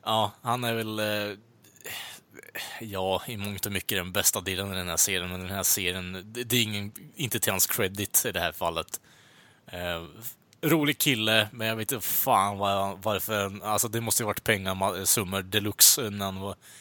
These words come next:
blev tillbedd och var med på det här projektet, alltså, för det är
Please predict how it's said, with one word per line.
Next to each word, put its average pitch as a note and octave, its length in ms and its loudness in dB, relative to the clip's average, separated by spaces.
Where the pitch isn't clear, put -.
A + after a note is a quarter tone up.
blev G#2 140 -8
tillbedd G2 480 -4
och F#2 260 -2
var F#2 100 -6
med F#2 180 -4
på F#2+ 60 -6
det F2 60 -2
här F#2+ 100 -2
projektet, - 460 -4
alltså, F2 240 -4
för F#2 80 -8
det F#2 80 -2
är F2 340 0